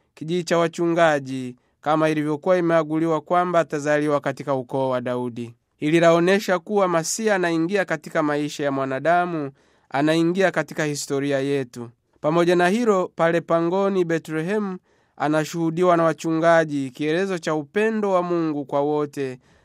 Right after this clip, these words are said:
na hasa waliofukara na masikini. Na kwa jinsi hiyo, Mungu anatufundisha kushinda uovu, si kwa vita, bali kwa upendo na msamaha. Wote twatambua kuwa wachungaji wakati ule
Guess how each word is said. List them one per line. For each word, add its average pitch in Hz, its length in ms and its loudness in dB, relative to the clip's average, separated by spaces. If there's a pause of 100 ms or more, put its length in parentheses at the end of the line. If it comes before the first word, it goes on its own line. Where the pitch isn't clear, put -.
na 127 100 -6
hasa 160 320 0
waliofukara 151 880 -2
na 135 120 -4
masikini. 123 800 -8 (540)
Na 139 100 -2
kwa 156 160 0
jinsi 160 360 -2
hiyo, 180 380 0 (320)
Mungu 156 380 2
anatufundisha 151 760 -4
kushinda 226 480 -4
uovu, 143 560 -2
si 220 240 -10
kwa 185 200 -2
vita, 147 580 -2
bali 135 280 -4
kwa 123 200 -8
upendo 123 720 -6
na 120 180 -10
msamaha. 110 760 -10 (300)
Wote 160 360 2
twatambua 170 640 0
kuwa 180 180 0
wachungaji 170 1000 2
wakati 143 460 -2
ule 180 420 0